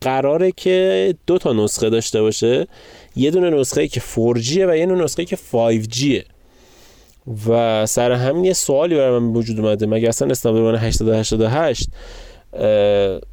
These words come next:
مودم فایو جی توش ساخته نشده بود؟ بیرونش نیست مودمش که.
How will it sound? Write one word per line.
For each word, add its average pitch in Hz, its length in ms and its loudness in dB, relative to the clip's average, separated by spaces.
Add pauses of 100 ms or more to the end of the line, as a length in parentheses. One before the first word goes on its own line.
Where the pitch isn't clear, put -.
مودم 120 440 2
فایو 113 440 0
جی 139 540 -4
توش - 520 -4 (240)
ساخته 113 680 -2
نشده 160 360 0
بود؟ 107 180 -4
بیرونش 117 580 0
نیست 156 220 -4
مودمش 135 520 0
که. - 100 -8